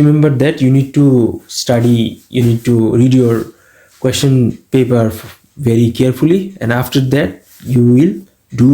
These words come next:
all these techniques। এখানে হচ্ছে আমরা বিশাল খানের ড্রয়িং দেখতে পাচ্ছি, এটা যথেষ্ট ভালো মানের একটা ড্রয়িং হয়েছে। বিশাল খান কিন্তু ঢাকা ইউনিভার্সিটি চারুকলায়ও ভালো একটা স্কোর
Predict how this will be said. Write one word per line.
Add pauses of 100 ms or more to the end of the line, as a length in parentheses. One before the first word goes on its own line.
(120)
all (100)
these (840)
techniques। (720)
এখানে
হচ্ছে
আমরা
বিশাল
খানের
ড্রয়িং
দেখতে
পাচ্ছি,
এটা (400)
যথেষ্ট (160)
ভালো (140)
মানের
একটা (160)
ড্রয়িং
হয়েছে। (640)
বিশাল
খান
কিন্তু (200)
ঢাকা (280)
ইউনিভার্সিটি
চারুকলায়ও (120)
ভালো (120)
একটা (100)
স্কোর